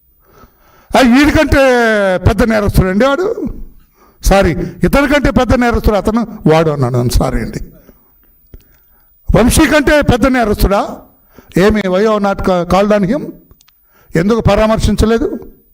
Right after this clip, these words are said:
వెళ్ళాలి కదా. బోరగడ్డ అనిల్ దళితుడేనా?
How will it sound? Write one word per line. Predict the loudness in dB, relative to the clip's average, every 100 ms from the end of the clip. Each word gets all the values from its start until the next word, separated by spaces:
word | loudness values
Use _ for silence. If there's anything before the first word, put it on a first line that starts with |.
| _ _ _ _ -2
వెళ్ళాలి | 2 2 2
కదా. | 2 0 -2 -6 -16 _ _ _ _ _ _ _ -6
బోరగడ్డ | 0 2 2 2 2
అనిల్ | 0 0
దళితుడేనా? | 0 0 2 0 0 -2 -4